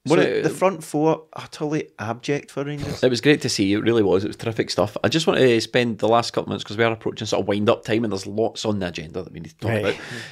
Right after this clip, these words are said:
Speaker 1: Eh, I want to talk about Celtic subs, Adam Moy and Haksabanovic. Eh, I thought Haksabanovic was decent when he came on.
Speaker 3: Yeah.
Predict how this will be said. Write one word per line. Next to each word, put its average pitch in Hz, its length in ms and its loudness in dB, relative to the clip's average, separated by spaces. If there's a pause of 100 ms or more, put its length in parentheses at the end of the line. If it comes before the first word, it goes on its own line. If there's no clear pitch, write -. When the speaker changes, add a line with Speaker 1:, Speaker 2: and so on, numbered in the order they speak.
Speaker 1:
Eh, 104 520 8
I - 60 -4
want 120 140 0
to - 20 -8
talk 110 100 -8
about 110 120 -8
Celtic - 300 -4
subs, - 300 -6 (340)
Adam 107 180 4
Moy 101 100 -4
and 95 80 -8
Haksabanovic. 90 680 -6 (600)
Eh, 104 240 6
I - 60 -6
thought 117 220 4
Haksabanovic 113 540 0
was 104 100 -10
decent 104 280 -6
when 104 100 -2
he 98 60 -2
came 104 160 -6
on. 98 140 -4 (280)
Speaker 3:
Yeah. 160 380 8